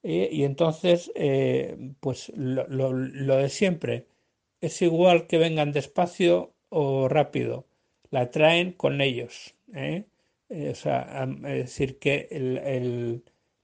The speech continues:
el germen de la peste, en este caso, pa-, parece ser que era viruela, porque los, eh, viruela o sarampión, porque los enfermos tenían erupciones cutáneas,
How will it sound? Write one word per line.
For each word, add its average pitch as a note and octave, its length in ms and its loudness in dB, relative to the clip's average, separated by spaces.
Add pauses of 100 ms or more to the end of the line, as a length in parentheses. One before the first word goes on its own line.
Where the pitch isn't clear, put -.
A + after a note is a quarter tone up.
(400)
el B2+ 140 -2
germen D#3 400 0
de D#3 80 6
la D#3 160 4
peste, F3+ 280 0
en D3+ 80 0
este D3 240 -4
caso, D3+ 440 0 (360)
pa-, D3 160 6
parece D#3 280 4
ser E3 240 -2
que E3 120 2
era D#3 160 6
viruela, E3+ 880 4 (220)
porque - 260 -4
los, C3 480 0 (920)
eh, C3 280 -2
viruela D#3+ 440 4
o D#3 40 4
sarampión, F3 580 0
porque E3 300 -2
los C#3 160 -4
enfermos D3+ 460 -6
tenían C#3+ 400 0
erupciones C#3 640 0
cutáneas, E3+ 720 -2